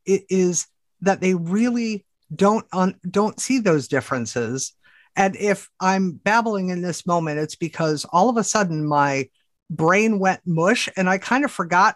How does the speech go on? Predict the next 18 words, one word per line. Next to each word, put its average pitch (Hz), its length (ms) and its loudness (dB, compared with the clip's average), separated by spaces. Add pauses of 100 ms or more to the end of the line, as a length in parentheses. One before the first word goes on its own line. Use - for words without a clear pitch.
<laughs> - 80 -20
where - 340 0
I 330 140 4
was. 294 420 2 (240)
But - 180 0
that's 320 280 0
the 320 100 -2
benefit 294 600 2
of 220 280 2 (360)
this 294 160 2
show 202 460 0
and 175 360 -2
why 165 360 2 (100)
we 156 180 -8
keep 202 240 -6
it 180 140 -4
real 127 240 -2
here 117 360 -2